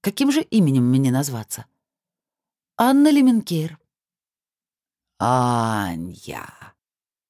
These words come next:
Расхар с довольным видом растягивает мое имя и переглядывается с другими.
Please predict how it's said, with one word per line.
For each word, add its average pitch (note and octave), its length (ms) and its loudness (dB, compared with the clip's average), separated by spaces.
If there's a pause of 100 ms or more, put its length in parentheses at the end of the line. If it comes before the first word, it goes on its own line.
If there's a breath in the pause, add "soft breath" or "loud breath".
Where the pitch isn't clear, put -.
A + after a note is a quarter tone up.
(340)
Расхар C3+ 540 -2
с - 20 -2
довольным D#3 480 0
видом F3 300 0
растягивает D3 640 -2
мое C3 260 2
имя G3+ 400 0 (280 soft breath)
и G3+ 100 0
переглядывается F3+ 800 0
с F3 40 -6
другими. A#2 540 -6